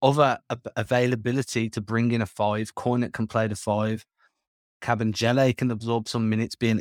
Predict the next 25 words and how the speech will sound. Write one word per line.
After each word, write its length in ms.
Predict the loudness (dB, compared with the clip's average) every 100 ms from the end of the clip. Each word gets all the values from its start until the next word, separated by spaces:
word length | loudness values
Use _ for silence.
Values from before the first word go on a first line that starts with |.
| 2
innings 340 | 2 2 0
eater, 320 | -2 -2 -4
as 140 | -2 -2
you 120 | -2
said, 280 | 0 -2 -2 -6
at 160 | -6
the 80 | -6
five. 480 | -2 0 0 -2 -8 _ _ _ _
And 140 | -2 2
then 120 | 2
just 180 | 0 2
bring 220 | 4 6
in 80 | 6
a 80 | 6
body, 320 | 6 6 6
man. 480 | 4 4 2 0 0
Like, 320 | 0 0 -4 -18 _ _
my 200 | 4 6
biggest 360 | 4 0 -2 0
concern 480 | -2 2 0 2
is 160 | 0 -2
the 120 | 0
amount 380 | 0 2 2 2
of 160 | 0 0
money 500 | 0 2 0 -2